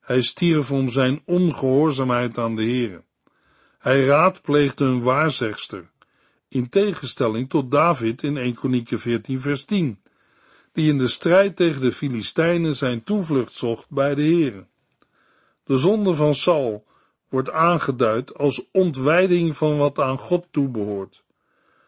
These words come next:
Saul vereert vreemde machten, en dat is rebellie tegen de levende God. De tekst plaatst ons voor de vraag waar een christen in moeilijke omstandigheden zijn hulp zoekt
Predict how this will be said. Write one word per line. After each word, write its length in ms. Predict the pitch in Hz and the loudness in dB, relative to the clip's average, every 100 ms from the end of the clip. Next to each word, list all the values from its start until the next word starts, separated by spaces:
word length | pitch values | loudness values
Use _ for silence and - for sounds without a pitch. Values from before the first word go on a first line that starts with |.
| _ | _
Saul 360 | - - 185 175 | -8 2 4 4
vereert 440 | 143 160 156 147 | 2 2 4 4
vreemde 460 | - 151 160 160 135 | 2 2 4 4 2
machten, 500 | 143 175 - - 90 _ _ _ _ _ | 2 2 0 -10 -12 _ _ _ _ _
en 180 | - 120 | -8 0
dat 220 | 139 156 | 0 0
is 160 | 131 120 | -2 0
rebellie 520 | 131 160 147 185 185 | 2 2 2 2 0
tegen 340 | - 151 131 | 2 2 2
de 100 | 127 | 0
levende 520 | 123 151 156 - 131 110 | 2 4 2 0 -8 -6
God. 380 | - 160 - _ _ _ _ _ _ _ _ _ _ | -6 -6 -10 _ _ _ _ _ _ _ _ _ _
De 220 | - 147 | -12 -10
tekst 460 | 143 214 190 - - | -6 -6 -6 -10 -6
plaatst 440 | 190 180 196 190 | 0 2 2 0
ons 240 | 165 160 143 | 0 0 0
voor 180 | 165 147 | 0 2
de 100 | 120 | 2
vraag 440 | 131 147 185 175 | 2 4 4 2
waar 200 | 165 156 | 0 0
een 120 | 151 | -2
christen 520 | - 165 175 - 165 | 0 0 0 0 -2
in 160 | 160 147 | -2 0
moeilijke 380 | 160 185 156 147 | 2 2 2 0
omstandigheden 840 | 131 123 170 165 139 - 120 127 | -2 0 0 0 0 0 0 -2
zijn 220 | 139 165 | -2 0
hulp 260 | 170 190 196 | 4 2 2
zoekt 420 | - 135 107 _ | -2 -4 -4 _